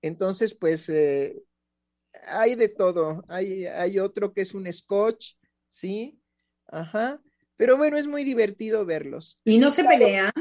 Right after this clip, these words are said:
Speaker 2: ¿No, no hay mucha pe-, no hay mucho pleito entre ellos?
Speaker 1: No, no hay
Speaker 2: Ay,
Speaker 1: ningún pleito
Speaker 2: maravilla.
Speaker 1: entre
Speaker 2: Eso
Speaker 1: ellos.
Speaker 2: es el dueño, ¿eh? Eso es el
Speaker 1: Es
Speaker 2: señor
Speaker 1: el
Speaker 2: que los
Speaker 1: dueño,
Speaker 2: adopta.
Speaker 1: sí.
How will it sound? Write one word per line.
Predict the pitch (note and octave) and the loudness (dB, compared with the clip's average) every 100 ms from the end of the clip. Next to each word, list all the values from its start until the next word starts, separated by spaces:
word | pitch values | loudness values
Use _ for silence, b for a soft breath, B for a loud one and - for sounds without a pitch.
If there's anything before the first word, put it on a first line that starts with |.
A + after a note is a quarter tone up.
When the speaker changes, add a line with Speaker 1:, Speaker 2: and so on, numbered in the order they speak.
| - - | -10 -6
Speaker 2:
¿No, | G#3+ A3+ A3+ | -2 -2 -4
no | A#3 | -4
hay | B3 | -2
mucha | B3+ A#3+ A3+ | -2 -4 -6
pe-, | G#3+ G#3 | -6 -4
no | A3+ | -4
hay | B3 | -2
mucho | A#3+ A#3+ - A#3+ G#3+ - | -4 -6 -4 0 0 0
pleito | G#3 G#3 | -4 -4
entre | G#3+ F#3+ F#3 | -8 -6 -4
ellos? | G3 F4+ - - _ _ | -4 -4 -8 -20 _ _
Speaker 1:
No, | F3 A3 F#4+ _ _ _ _ _ _ - | -4 -4 -4 _ _ _ _ _ _ -8
no | F#3 | -4
hay | A3 | -4
Speaker 2:
Ay, | A#3+ | -4
Speaker 1:
ningún | A3+ A#3+ B3+ | -4 -6 -8
pleito | G#3+ G#3+ | -4 -4
Speaker 2:
maravilla. | - A3 | -2 -6
Speaker 1:
entre | G#3 E3 F3 | -6 -2 2
Speaker 2:
Eso | A#3+ | 2
Speaker 1:
ellos. | E4 C4 | 2 0
Speaker 2:
es | |
el | A3+ | 2
dueño, | C#4 D4 A#3 G#3 | 2 0 -2 -6
¿eh? | B3+ C4+ | -8 -8
Eso | A3+ | -8
es | C4+ | -8
el | B3+ | -2
Speaker 1:
Es | |
Speaker 2:
señor | B3 A3 | -2 0
Speaker 1:
el | C4+ | 0
Speaker 2:
que | |
los | A#3 C#4 | 2 2
Speaker 1:
dueño, | A#3 | 0
Speaker 2:
adopta. | A3 - | -4 -6
Speaker 1:
sí. | - | -18